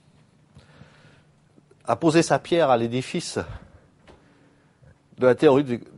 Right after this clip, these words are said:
des coûts de transaction, c'est Ronald Coase, qui publie un article en dix-neuf cent trente-sept où il se pose la question de la nature de la firme. Entre parenthèses, ce petit article, euh, qui paraît insignifiant à première vue, lui a valu quand même le prix Nobel dans les années quatre-vingts.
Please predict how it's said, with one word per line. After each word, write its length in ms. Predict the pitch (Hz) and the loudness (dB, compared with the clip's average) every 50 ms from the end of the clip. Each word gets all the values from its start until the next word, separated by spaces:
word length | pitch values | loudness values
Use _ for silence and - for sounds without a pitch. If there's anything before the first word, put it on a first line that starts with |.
| 123 123 - | -20 -20 -16
des 160 | - 110 120 | -12 -10 -10
coûts 100 | 113 - | -8 -8
de 60 | 139 - | -10 -6
transaction, 460 | - 127 110 110 110 - - 208 208 | -6 -4 -4 -4 -6 -6 -6 -8 -6
c'est 160 | - - 131 | -4 -4 -4
Ronald 460 | 117 110 131 131 139 135 135 139 120 104 | 2 2 2 2 2 -2 -2 -2 -4 -4
Coase, 400 | - 123 127 151 180 165 104 92 - - - - - - _ _ - _ _ - - - | -2 -2 -2 -2 -2 -4 -8 -10 -10 -18 -20 -20 -20 -20 _ _ -20 _ _ -20 -20 -18
qui 100 | - 123 | -16 -12
publie 280 | 120 - 135 139 156 151 | -8 -8 -4 0 0 2
un 80 | 139 | 2
article 600 | 131 107 - - - 165 160 - - 120 104 104 - - - - - | 2 0 -2 -4 -6 -8 -6 -4 -2 -2 -2 -2 -4 -10 -18 -16 -10
en 380 | - 113 107 101 101 98 95 98 | -6 -4 -4 -4 -4 -4 -6 -8
dix-neuf 300 | 110 127 127 135 120 - | -8 -8 -8 -8 -8 -6
cent 120 | - 123 | -8 -10
trente-sept 520 | - - 104 95 - - - 190 - - - - | -10 -10 -14 -10 -6 -6 -6 -6 -8 -14 -14 -8
où 100 | 117 131 | -6 -6
il 60 | 139 | -6
se 140 | 131 - 165 | -4 -6 -6
pose 260 | 131 - 190 190 170 | -4 -2 -4 -4 -2
la 80 | 139 117 | -4 -6
question 340 | - 131 120 - - 190 190 | -6 -8 -10 -8 -10 -10 -8
de 100 | 156 123 | -6 -4
la 140 | 113 110 | -4 -2
nature 420 | 113 127 147 139 143 - 202 185 156 | 2 2 2 2 2 -4 -6 -4 -2
de 60 | 143 | -2
la 100 | 127 113 | -2 -4
firme. 240 | 98 - - - - - _ _ _ _ _ _ _ _ - - _ _ _ _ _ _ _ _ | -4 -6 -14 -18 -20 -20 _ _ _ _ _ _ _ _ -20 -20 _ _ _ _ _ _ _ _
Entre 120 | _ - 110 | _ -16 -8
parenthèses, 420 | - 131 117 117 120 165 156 127 | -4 -4 -4 -2 -2 -4 -4 -4
ce 120 | - - 101 | -6 -12 -16
petit 320 | 87 101 92 - - - | -16 -16 -18 -14 -8 -8
article, 500 | 110 - - - 156 147 - - 92 - - - _ _ _ _ _ _ - - _ _ - - - _ _ - | -8 -8 -8 -12 -12 -12 -12 -14 -18 -18 -18 -20 _ _ _ _ _ _ -20 -20 _ _ -20 -20 -20 _ _ -12
euh, 500 | 98 98 95 92 95 95 95 92 92 98 92 - | -8 -8 -6 -6 -6 -6 -6 -8 -8 -10 -14 -14
qui 100 | - 110 | -16 -10
paraît 320 | - - 107 107 110 110 | -4 -2 0 0 2 0
insignifiant 560 | 107 101 98 - - 104 104 95 - - 117 107 | 0 -2 -4 -6 -10 -12 -12 -12 -12 -12 -12 -12
à 40 | |
première 300 | 98 - 92 95 110 123 | -12 -12 -14 -10 -8 -8
vue, 160 | 139 185 220 208 | -8 -6 -8 -8
lui 160 | 175 151 120 | -6 -4 -4
a 80 | 107 | -4
valu 240 | 107 107 107 117 123 117 | -4 -4 -6 -6 -6 -6
quand 100 | - 107 | -4 -2
même 180 | 117 123 117 | -2 -2 -4
le 80 | 110 98 | -6 -10
prix 160 | - - 123 | -12 -14 -14
Nobel 320 | 101 104 117 151 180 180 | -14 -12 -8 -8 -8 -8
dans 80 | 160 135 | -8 -10
les 160 | 120 117 98 | -12 -10 -10
années 160 | 107 123 160 | -10 -12 -10
quatre-vingts. 440 | 165 147 123 - - 107 90 82 - | -12 -12 -14 -8 -8 -8 -8 -10 -14